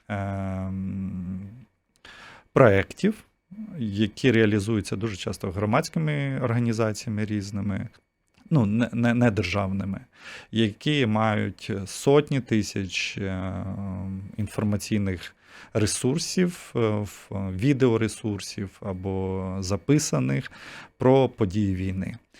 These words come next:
І ми бачимо ризики, що на фоні нам-, можливого згортання, наприклад, кадрової, е, кадрової грантової підтримки, як це було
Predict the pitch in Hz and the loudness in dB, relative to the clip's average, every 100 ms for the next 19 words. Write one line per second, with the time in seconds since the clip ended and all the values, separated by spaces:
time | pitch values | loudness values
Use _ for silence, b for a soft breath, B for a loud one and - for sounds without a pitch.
0 | B B B - 131 165 165 - 139 135 | B B B 0 2 4 4 4 2 4
1 | 180 185 175 - 98 - 113 104 104 104 | 4 4 0 -2 -4 -4 -2 -2 -2 -4
2 | - 123 110 101 104 110 113 101 123 107 | -2 -2 0 -2 -2 0 2 4 4 4
3 | 98 95 90 98 107 - 107 98 95 95 | 2 2 0 0 0 -2 -2 -2 -4 -6
4 | - - - - 123 139 170 156 151 143 | -8 -8 -8 2 2 4 0 0 0 0
5 | 139 120 101 - 98 98 98 98 131 165 | -2 -2 -2 -2 -4 -2 -2 2 4 4
6 | 180 185 180 160 190 170 180 - 196 196 | 2 2 2 -2 0 0 0 0 -2 -2
7 | - 135 127 123 117 117 113 | 0 0 0 -2 -2 -2 -2